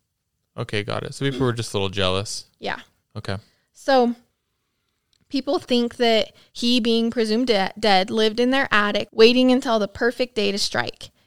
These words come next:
Speaker 2: He would also stay after and take care of the things because he had nowhere to go, and he knew all of their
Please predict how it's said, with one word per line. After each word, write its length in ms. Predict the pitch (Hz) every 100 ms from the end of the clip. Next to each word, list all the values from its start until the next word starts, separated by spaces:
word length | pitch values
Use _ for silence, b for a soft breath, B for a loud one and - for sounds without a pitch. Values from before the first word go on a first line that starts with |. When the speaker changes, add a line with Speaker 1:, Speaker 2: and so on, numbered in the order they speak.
| _
Speaker 2:
He 220 | - 247
would 320 | 240 233 220 -
also 560 | 233 302 - 233 214 214
stay 380 | - - 226
after 460 | - 226 254 - 202
and 180 | - 214
take 220 | 247 196
care 300 | - 269 339
of 100 | 359
the 120 | 254
things 380 | 226 208 190 226
because 280 | 247 233 226
he 80 | 240
had 160 | 247
nowhere 380 | 240 240 254 247
to 80 | 220
go, 340 | 202 262 208 -
and 160 | 208
he 100 | 226
knew 340 | 233 240 240 220 -
all 220 | 214 226
of 100 | 226
their 380 | 214 202 196